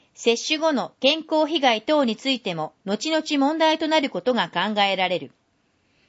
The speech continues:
安心して接種していただけるよう、根拠となる枠組みに基づいて五年を超えての予防接種記録の保存に取り組んでいただきたい。答え。本市においても、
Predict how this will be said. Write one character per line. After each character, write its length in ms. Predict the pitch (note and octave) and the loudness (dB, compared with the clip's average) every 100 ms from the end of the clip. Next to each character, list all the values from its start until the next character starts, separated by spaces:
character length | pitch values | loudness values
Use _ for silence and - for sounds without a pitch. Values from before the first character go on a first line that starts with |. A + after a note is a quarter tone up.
| _ _ _ _ _ _ | _ _ _ _ _ _
安 240 | B3+ D#4+ | 0 0
心 240 | - D#4+ D#4+ | -2 -6 -6
し 80 | - | -4
て 140 | D#4 | -4
接 200 | D#4 C#4 | -2 -2
種 240 | C4+ D#4 | -2 -6
し 80 | D#4 | -4
て 140 | D#4+ D4+ | -2 -2
い 60 | |
た 100 | D4 | 0
だ 100 | C#4+ | -2
け 140 | D4 C#4 | -2 -2
る 100 | C4+ | 0
よ 300 | B3 D#3 - | 0 -2 -8
う、 40 | _ _ _ E4+ F4 | _ _ _ 0 0
根 40 | |
拠 120 | D#4+ C4 | 0 -2
と 100 | A#3 | 0
な 140 | B3+ | 0
る 100 | G#3 | 2
枠 240 | F#3 C#4+ | -2 -4
組 240 | C#4 C#4+ C#4+ | -4 -2 0
み 100 | C4+ | 0
に 0 | |
基 220 | C4+ C4 | 0 0
づ 200 | C#4 C#4+ | -2 -2
い 80 | B3 | -4
て 300 | - D#3+ - | -4 -6 -4
五 140 | G3+ A3+ | -2 0
年 240 | D#4 D#4 | 0 0
を 140 | D#4 - | -2 2
超 120 | D#4 | 2
え 80 | D#4 | 2
て 140 | D4+ | 0
の 120 | A3+ | -2
予 140 | E3+ G#3+ | -2 -2
防 200 | D4 D4+ | -2 -2
接 260 | D#4 D4+ | -2 -6
種 120 | D4+ D#4 | -4 -4
記 120 | D#4 | -2
録 220 | C#4+ A3 | -2 -2
の 120 | F3+ | -10
保 120 | D#3+ G3 | -8 -6
存 240 | A#3+ C#4 | -2 0
に 160 | C4 B3+ | 0 0
取 200 | A#3+ C4+ | -2 -2
り 60 | |
組 140 | C#4+ B3+ | -4 -4
ん 60 | |
で 100 | F3+ | -4
い 80 | E3 | -4
た 100 | F3 | -2
だ 100 | F3 | -4
き 80 | - | -6
た 180 | - D3+ | -6 -6
い。 100 | - _ _ _ _ _ _ _ _ _ _ _ _ _ | -6 _ _ _ _ _ _ _ _ _ _ _ _ _
答 280 | - G#3+ B3 | -10 0 0
え。 180 | E3+ - _ _ _ _ - | 0 -6 _ _ _ _ -4
本 220 | F#4 F#4 | -2 -2
市 180 | - B3+ | -4 -2
に 140 | A3+ | 0
お 120 | A#3+ | 0
い 60 | A#3 | -2
て 160 | G#3 E3+ | -4 -6
も、 240 | D#3+ E3 | -6 -8